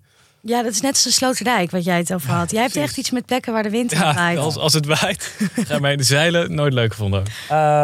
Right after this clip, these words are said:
Speaker 3: nou ja, dus dat hebben we aangegeven. En uiteindelijk konden we nog aangeven van... willen we aparte kamers, willen we aparte bedden?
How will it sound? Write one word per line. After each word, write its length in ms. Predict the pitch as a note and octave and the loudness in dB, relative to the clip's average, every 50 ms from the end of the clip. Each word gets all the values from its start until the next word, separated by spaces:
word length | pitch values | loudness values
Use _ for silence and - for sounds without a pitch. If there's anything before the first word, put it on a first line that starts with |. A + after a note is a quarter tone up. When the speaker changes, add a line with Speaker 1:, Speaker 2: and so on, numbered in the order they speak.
| D3 D3 D3 C#3+ C3+ | 4 4 2 0 0
Speaker 3:
nou 100 | - E3+ | 0 0
ja, 140 | D3+ C#3 C3 | 2 2 2
dus 140 | C3 C3+ C#3+ | 0 0 0
dat 160 | C#3 D#3+ F3 E3 | 0 2 2 2
hebben 180 | F3+ D#3+ E3 | 2 2 2
we 60 | D#3+ | 2
aangegeven. 440 | D#3 D#3+ D#3+ - - D#3+ D#3+ D3 E3 D#3+ | 2 2 2 0 0 0 0 0 -2 0
En 40 | - D#3 E3 | 0 0 2
uiteindelijk 300 | D#3+ D#3 D3+ D3 D3+ C#3+ | 2 2 2 0 0 0
konden 240 | - D#3 D3+ D3 D3 | -2 -4 -2 -2 -2
we 60 | C#3 | -2
nog 80 | C3 C3+ | -2 0
aangeven 360 | C#3+ C#3 C3 D3 C#3+ C3 A#2 | 0 0 0 0 0 0 -2
van... 240 | - C3+ C3 B2 A#2+ - - - _ _ | -2 -2 -2 -2 -4 -8 -12 -20 _ _
willen 220 | _ A#2+ C3 C3 B2+ | _ -4 -2 0 0
we 180 | B2+ B2 B2 | 2 0 0
aparte 380 | A#2 B2+ A#2 - C#3+ C3 A2 A#2+ | 0 -2 -2 -2 -2 -2 -2 -2
kamers, 500 | - D#3 D#3 D#3 D#3+ D#3+ D#3 D3+ D3+ C3 | 0 2 2 2 2 2 0 0 0 -2
willen 240 | A#2 A#2+ B2+ A#2+ A#2 | -2 -2 -2 -2 -2
we 80 | A#2+ | -2
aparte 360 | A#2 A#2+ G#2+ B2+ B2 A2 - A#2 | -4 -4 -4 -6 -6 -6 -6 -6
bedden? 440 | A#2 C#3 C#3+ C#3+ D3 D3+ D#3 D#3+ | -4 -2 -2 0 -2 -2 -4 -6